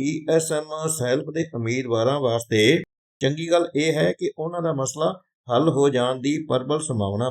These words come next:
ਬਣ ਗਈ ਹੈ, ਕਿਉਂਕਿ ਉਹਨਾਂ ਪਾਸ ਜੋ ਸਰਟੀਫਿਕੇਟ ਹਨ, ਜੇ ਉਹ ਸੈਲਫ ਦੇ ਹਨ, ਤਾਂ ਫਿਰ ਉਹਨਾਂ ਨੂੰ ਕੰਸੀਡਰ ਕਰਨ ਤੋਂ ਇਨਕਾਰ ਕਿਵੇਂ ਕੀਤਾ ਜਾ ਸਕਦਾ ਹੈ। ਰਹੀ ਗੱਲ ਟੈਕਨੀਕਲ ਐਰਰ ਦੀ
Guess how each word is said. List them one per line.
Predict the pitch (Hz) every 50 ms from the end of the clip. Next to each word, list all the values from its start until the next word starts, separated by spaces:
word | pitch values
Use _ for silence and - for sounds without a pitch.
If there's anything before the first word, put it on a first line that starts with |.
| 110
ਬਣ | 95 92 90 90
ਗਈ | 107 139 151 139
ਹੈ, | 147 160 190 190 - - _ _ _ _ _ _ _
ਕਿਉਂਕਿ | 151 156 170 165 180 - 185
ਉਹਨਾਂ | - 160 175 180 180 170 160
ਪਾਸ | 151 151 156 156 160 170 165 - - 139 120
ਜੋ | 107 117 123 147 160 165 160 -
ਸਰਟੀਫਿਕੇਟ | 135 120 123 123 151 156 156 156 151 143 147 147 147 135 113
ਹਨ, | 131 147 147 135 104 - - _ _ _ _ _
ਜੇ | - 110 123 147
ਉਹ | 165 175 175
ਸੈਲਫ | 170 - 139 147 156 170 165 160 160
ਦੇ | 170 165
ਹਨ, | 117 120 127 131 - - - _ _ _ _ _ _ -
ਤਾਂ | 160 160
ਫਿਰ | 156 156 165 175 175 160 160
ਉਹਨਾਂ | 160 160 165 170
ਨੂੰ | 165 160
ਕੰਸੀਡਰ | 160 139 135 - - 151 151 156 160 160
ਕਰਨ | 131 131 127 127 131 -
ਤੋਂ | 139 147 143 - 117
ਇਨਕਾਰ | 113 110 113 110 113 127 139 139
ਕਿਵੇਂ | - 170 185 190 180
ਕੀਤਾ | 185 135 - - 110 110 110 - - _ 110
ਜਾ | 107 104 101 98
ਸਕਦਾ | - - 98 85 87 92 92 92 90 104
ਹੈ। | 107 101 98 95 - _ _ _ _ _ _ _ _ _ _ -
ਰਹੀ | 101 127 156 165 175 175 165
ਗੱਲ | 160 165 170 165 160 139 123 117 120 120
ਟੈਕਨੀਕਲ | 127 123 127 127 143 160 160 156 160 160 - -
ਐਰਰ | 117 110 117 147 165
ਦੀ | 165 156 147 123